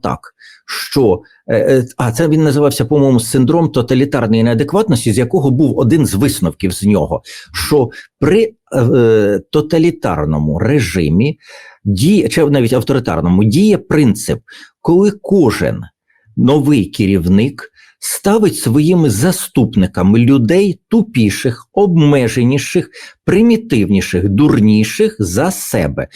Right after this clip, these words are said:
щоб вони його не відтіняли, щоб вони його не затіняли, щоб вони йому, ну, не кидалися в очі, йому не розробили підказок.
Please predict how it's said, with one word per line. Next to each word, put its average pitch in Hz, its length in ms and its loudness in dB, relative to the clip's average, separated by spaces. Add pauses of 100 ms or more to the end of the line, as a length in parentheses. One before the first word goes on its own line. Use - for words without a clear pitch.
(180)
щоб 127 220 0
вони 175 200 4
його 147 180 2
не 123 80 2
відтіняли, 110 1160 0
щоб 113 220 -2
вони 139 300 2
його 120 260 2
не 120 120 2
затіняли, 123 600 0
щоб 107 180 -2
вони 147 260 2
йому, 127 280 2 (280)
ну, 220 140 2
не 135 120 2
кидалися 143 480 0
в 151 80 0
очі, 220 240 0
йому 139 180 2
не 156 140 2
розробили 139 500 0
підказок. 76 540 -6